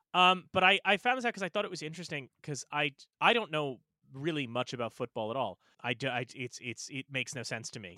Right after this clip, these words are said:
Um, and no matter how much I try. Uh, and anytime I watch a football game, it's like when the stock ticker comes up at the bottom of the screen, and I'm like, "I should know what this means." Um, but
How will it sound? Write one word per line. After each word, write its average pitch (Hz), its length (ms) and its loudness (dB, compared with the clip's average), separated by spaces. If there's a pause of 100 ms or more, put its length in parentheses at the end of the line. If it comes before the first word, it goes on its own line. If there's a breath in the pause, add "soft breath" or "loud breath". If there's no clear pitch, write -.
(140)
Um, 107 560 -6
and 117 100 -10
no 127 60 -6
matter 131 180 2
how 131 80 -2
much 123 180 -4
I 120 60 -6
try. 101 460 -8 (120)
Uh, 110 380 -4
and 143 140 -4
anytime 170 440 -4
I 165 40 -2
watch 156 160 -2
a 139 60 -8
football 127 320 -4
game, 120 220 -4
it's - 140 -12
like 123 180 -2
when 120 120 -6
the 107 60 -10
stock 123 420 -4
ticker 135 240 -10
comes 131 240 -10
up 127 120 -6
at 127 60 -8
the 120 80 -18
bottom 120 300 0
of 107 40 -8
the 107 60 -8
screen, 127 440 -6
and 117 100 -10
I'm 113 80 -8
like, 110 260 -6
"I 135 100 -2
should 120 440 -4
know 120 180 -4
what 120 260 -6
this - 220 -10
means." 139 320 -14 (600 soft breath)
Um, 143 320 2 (280)
but 226 240 8